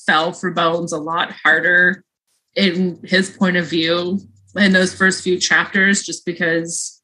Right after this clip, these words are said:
you know, he fell in love instantly.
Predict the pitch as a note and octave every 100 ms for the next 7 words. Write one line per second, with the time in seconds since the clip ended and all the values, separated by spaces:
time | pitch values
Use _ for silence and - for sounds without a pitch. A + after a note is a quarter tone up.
0 | _ _ _ _ - F#3 E3+ D#3+ E3+ E3
1 | - _ G3+ A#3 D4 F4+ F#3 E3 D#3+ D#3
2 | F3+ F3 E3+ E3 - _ _ - E4+ G#4+
3 | - - G3+ E3 E3 D3 D#3